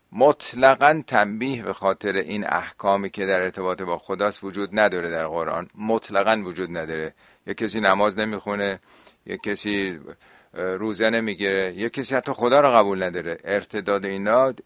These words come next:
اینا رو آقایون در آوردن. در قرآن ما ارتداد نداریم، الحاد نداریم، برعکس میگه آزاد بگذارید اینا رو. پس اصلاً در ارتباط با خدا زوری پشتش نبوده، نیروی اجرایی نبوده، دولت نبوده.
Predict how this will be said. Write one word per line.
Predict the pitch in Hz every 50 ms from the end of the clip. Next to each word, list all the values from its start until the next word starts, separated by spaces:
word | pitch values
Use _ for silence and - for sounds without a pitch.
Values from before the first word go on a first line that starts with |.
| _ _ _
اینا | 101 104 107 110
رو | 117 123 127 120 113 - - _ _ _ - _ _ _
آقایون | - 87 92 101 113 139 165 165
در | 143 117 98 98
آوردن. | 92 90 87 78 87 87 87
در | 82 90 92 95
قرآن | - 104 98 95 - 90 113 120
ما | 120 117 104
ارتداد | 98 95 - - 98 87 104 120 123 107 104
نداریم، | 95 87 87 87 78 82 82 80 -
الحاد | - 95 95 90 92 107 117 117 110 104
نداریم، | 92 82 80 82 73 76 73 69 - - _ _ _ _
برعکس | - 90 90 82 - 107 123 - - -
میگه | 104 101 104 113
آزاد | 104 95 90 120 147 147 139
بگذارید | 123 85 82 87 85 73 78 76 73
اینا | 78 73 73 71
رو. | 71 71 73 - _ _ _ _ _ - _ _ _ _ _ _ _ _ _ -
پس | 107 113 - -
اصلاً | 117 - 151 147
در | 147 139 131 123
ارتباط | 117 110 104 - 117 104 107 104 -
با | 113 104 104
خدا | - - 107 101 113 123 131 135 107 69 - _ _ _ _ _ _ _ _ _ _ _ _ _ _ _ - - -
زوری | 107 95 95 120 147 175 175
پشتش | - - 107 92 - 98 92 - -
نبوده، | 90 85 80 80 78 82 80
نیروی | 82 90 90 92 101 95
اجرایی | 87 92 85 80 92 92 104 139 165
نبوده، | 156 131 104 92 87 78 80 76
دولت | 76 90 90 87 90 101 117 110 113
نبوده. | 107 92 85 80 73 76 73